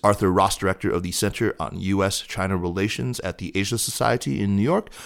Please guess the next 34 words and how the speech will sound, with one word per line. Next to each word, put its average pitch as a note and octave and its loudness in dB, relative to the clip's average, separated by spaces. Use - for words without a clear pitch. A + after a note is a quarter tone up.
He A2+ 8
is G#2+ 8
a F2 2
former F#2 2
professor F2+ -2
and F2 -2
dean G#2 4
at F2+ -6
the F#2 -6
University F2+ -2
of E2+ -8
California, F2 -4
Berkeley, G#2 2
Gaubert's F#2+ -2
Graduate A2+ 4
School A2 4
of G2 2
Journalism, C#3+ 4
and G#2+ 6
the G2 8
author F#2 4
of F2+ 2
what, A2+ 2
uh, F#2 0
now F2+ -2
what, - -4
ten F3 0
books - 0
on A2 2
China? G#3+ 0
Is B2+ -4
that E3 0
right, F3+ 0
Orville? F3+ -4